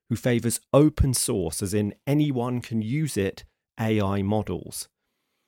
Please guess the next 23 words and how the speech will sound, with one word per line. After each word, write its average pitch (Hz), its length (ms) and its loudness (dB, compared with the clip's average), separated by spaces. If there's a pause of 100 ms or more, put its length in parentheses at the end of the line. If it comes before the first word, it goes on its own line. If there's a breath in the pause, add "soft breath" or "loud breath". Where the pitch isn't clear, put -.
(180)
But - 200 -4
Google 185 420 4
DeepMind 135 640 2
C 107 260 0
E 104 60 4
O 101 100 2
Demis 107 440 0
Hassabis 113 580 0
hit - 280 -4
back 185 300 -4
at 131 120 -2
LeCun, 92 500 -8
saying 113 260 2
that 113 160 -2
failure 165 520 2
to - 180 -4
regulate 120 680 -2
A 101 200 0
I 95 240 0
could - 260 -6
result 117 480 0
in 110 240 2 (380 soft breath)
grim 120 540 4